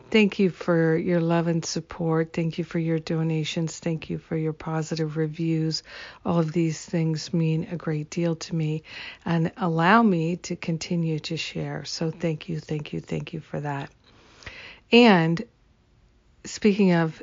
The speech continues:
inspired sharing, we have Anger, Peace, and Miracles this Saturday with Kieran J. Gardner. I know it's gonna be a breakthrough class. If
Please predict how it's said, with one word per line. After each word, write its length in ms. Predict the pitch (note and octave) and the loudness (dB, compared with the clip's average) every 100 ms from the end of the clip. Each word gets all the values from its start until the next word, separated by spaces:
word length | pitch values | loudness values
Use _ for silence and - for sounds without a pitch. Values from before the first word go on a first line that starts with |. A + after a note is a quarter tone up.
| _ | _
inspired 680 | F3+ E3+ - - D#3+ D#3 D3+ | 0 0 -2 -2 0 0 -2
sharing, 580 | - F#3 E3+ D#3+ D#3+ E3+ | -2 0 2 2 0 2
we 140 | F3 | 2
have 360 | D#3 E3 D#3+ D#3 - - - - - | 2 2 0 -4 -14 -16 -18 -12 4
Anger, 300 | G3 G3 F#3 | 6 8 4
Peace, 380 | - G3 E3+ F#3 | 2 0 0 0
and 120 | E3+ | 2
Miracles 640 | E3 E3 E3 E3+ D#3+ D#3 | 2 2 0 -2 -2 -4
this 180 | - F3 | -6 -6
Saturday 640 | - - D#3+ D#3+ D#3+ D#3 | -4 -2 0 0 0 0
with 200 | D#3 D#3 | 0 -2
Kieran 340 | - F3+ E3+ D#3+ | -2 0 2 2
J. 260 | E3 D#3 | 2 -2
Gardner. 580 | D3+ - D#3 D3+ D#3 D3+ - - - - | -2 -2 0 0 0 -2 -6 -14 -16 -2
I 140 | E3+ | 2
know 240 | F3 F3 F3 | 6 6 6
it's 200 | F3 - | 4 -2
gonna 260 | - E3+ | -2 0
be 220 | D#3+ E3 D#3+ | 0 0 0
a 60 | |
breakthrough 580 | D#3 E3 E3 - - D#3+ | 2 0 0 -4 -2 -2
class. 800 | D#3 - E3+ D#3 D#3 G3 - - - - - - | -4 -6 -2 0 0 -2 -6 -14 -14 -14 -16 2
If 320 | G3 F#3+ - | 6 6 6